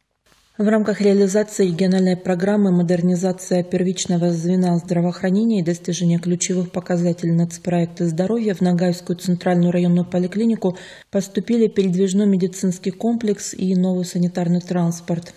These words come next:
Появление в автопарке автомобиля «Лада Гранта» значительно облегчило работу участковой службы, уменьшило время ожидания врача тяжелобольными и маломобильными пациентами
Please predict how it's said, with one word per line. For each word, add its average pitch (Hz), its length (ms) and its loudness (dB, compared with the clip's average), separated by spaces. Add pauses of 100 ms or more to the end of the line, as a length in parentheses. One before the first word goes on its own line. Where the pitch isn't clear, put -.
Появление 175 480 0
в 170 40 0
автопарке 185 580 -4
автомобиля 180 640 -2 (340)
«Лада 190 280 0
Гранта» 180 420 0
значительно 180 720 -2
облегчило 175 580 -2
работу 175 340 -2
участковой 175 640 -4
службы, 196 500 -2 (360)
уменьшило 185 540 2
время 175 360 2
ожидания 175 500 0
врача 185 480 -4
тяжелобольными 175 880 0
и 196 220 -2
маломобильными 175 800 2
пациентами 180 880 -2